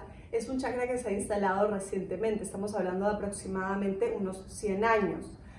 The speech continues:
porque si vemos a grosso modo la evolución de la humanidad y la partimos en tres partes,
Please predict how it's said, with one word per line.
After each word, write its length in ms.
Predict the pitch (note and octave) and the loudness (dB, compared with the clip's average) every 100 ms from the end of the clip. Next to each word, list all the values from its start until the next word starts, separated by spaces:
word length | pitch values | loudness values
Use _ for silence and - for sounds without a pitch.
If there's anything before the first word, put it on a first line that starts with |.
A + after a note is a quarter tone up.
| - - | -16 2
porque 380 | C4 B3+ B3+ C4 | 6 8 8 2
si 160 | A#3+ | 6
vemos 340 | G#3+ A3+ B3 C4 | 6 6 4 2
a 100 | G3+ | 4
grosso 500 | G3+ A#3 A#3+ - B3+ | 6 8 8 6 2
modo 680 | A#3 A3+ A3+ G3+ F#3 F3+ F#3+ | 4 4 6 4 2 -2 0
la 180 | G#3 G3+ | 4 6
evolución 600 | F#3+ F#3 F3+ - G#3 G#3 | 4 2 -2 0 0 2
de 80 | |
la 100 | A3+ | 2
humanidad 580 | A3+ G#3 F3+ F3 F#3 G#3 - - - | 2 0 0 0 0 0 -6 -12 -10
y 100 | A3+ | 0
la 160 | G#3+ G3+ | 2 2
partimos 500 | F#3 - A3+ B3 A#3+ | 0 2 2 2 0
en 200 | F#3+ - | -2 0
tres 260 | G#3+ G#3 - | 2 2 2
partes, 640 | - G3+ G3 - - - - | 4 4 2 -4 -10 -10 -14